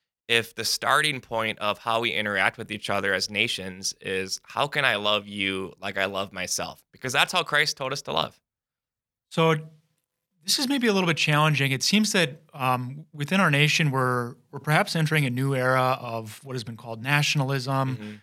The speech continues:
Speaker 2: maybe even protectionism as we, as we're looking at, uh, economic relationships. And as Catholics, we know that there is an appropriate, proper love of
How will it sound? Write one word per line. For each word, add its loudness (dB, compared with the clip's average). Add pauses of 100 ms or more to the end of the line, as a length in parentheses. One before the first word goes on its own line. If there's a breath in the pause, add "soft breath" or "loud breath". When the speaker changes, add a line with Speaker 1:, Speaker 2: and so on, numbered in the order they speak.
(140)
Speaker 2:
maybe 4
even 2
protectionism 2
as -2
we, -6
as -12
we're -12
looking -6
at, -8 (160)
uh, -8
economic 2
relationships. 0 (640 loud breath)
And -4
as 4
Catholics, -2
we 4
know 4
that 2
there 0
is 2 (180)
an -2
appropriate, 0 (500)
proper 2
love 0
of -6